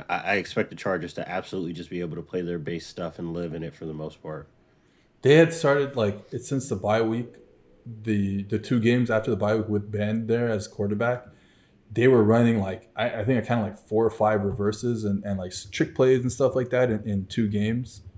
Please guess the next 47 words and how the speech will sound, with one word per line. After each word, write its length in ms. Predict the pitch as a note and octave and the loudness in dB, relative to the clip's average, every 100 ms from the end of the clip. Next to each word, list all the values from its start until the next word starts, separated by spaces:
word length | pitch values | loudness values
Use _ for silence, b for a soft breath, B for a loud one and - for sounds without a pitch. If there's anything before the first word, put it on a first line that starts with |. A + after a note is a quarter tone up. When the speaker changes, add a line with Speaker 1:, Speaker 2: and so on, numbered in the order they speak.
| - | -2
Speaker 2:
And 100 | G#2 | 2
that 160 | A2 C3 | 6 4
was 100 | C3 | 2
creating 320 | - C#3 C3+ | 4 4 6
offense 340 | A2+ B2 C3 - | 4 2 0 -2
for 140 | B2 | -2
them 180 | A#2 G#2+ | -2 -2
too. 320 | A2 A#2+ A#2+ | 0 2 2
They 140 | G#2 | 2
didn't 140 | G#2 B2+ | 2 2
really 120 | A2 | 0
do 240 | G#2 A2 | 0 -2
it 120 | A#2 G#2+ | -2 -2
a 40 | |
lot, 400 | F#2+ G2+ G#2+ - b b b | 0 0 0 -4 b b b
um, 680 | - G#2+ G#2 G2+ G2 F#2+ F#2+ - _ _ _ | 0 4 6 6 4 2 -2 -6 _ _ _
in 360 | - - C3 A#2+ | -18 -10 0 2
this 180 | A2 G#2+ | 2 0
game 320 | A2 A2+ A2 | -2 2 2
against 440 | G2+ G#2 G2+ - | 2 -2 -4 -6
the 60 | G2+ | -8
Lions. 460 | F#2 F#2+ A2+ B2 A2 | -4 -2 -2 -4 -4
The 80 | |
Li-, 240 | F#2+ A2 D#3+ - | -6 -6 -8 -10
like, 220 | G2 - - | -14 -12 -6
and 260 | G2+ G2+ | -4 -4
I 300 | A#2 B2 C#3 | 0 4 4
think 180 | C#3+ D#3+ | 6 6
they, 240 | B2+ A2 - | 6 4 4
they 160 | B2+ | 8
were 140 | C3 A2 | 8 8
like, 180 | G2+ | 6
"Hey, 140 | D#3 B2 | 6 6
we're 160 | G2+ | 4
just 120 | A#2 G#2+ | 0 -2
gonna 120 | F#2+ | -4
beat 160 | G#2 | -4
the 60 | G2+ | -2
Lions 360 | C3+ G2 F#2 - | 0 -2 -4 -10
'cause 160 | F#2+ | -6
they're 80 | G2+ | -2
the 80 | G2+ | 0
Lions." 380 | C3+ G2 G#2+ - b b b | 0 0 -8 -18 b b b
Guess 180 | A#2+ D3+ | 4 8
what? 240 | F#3 C3 D#3 | 10 10 6
You 40 | |
suck. 600 | G3+ - A#3 - - | 4 6 6 4 -4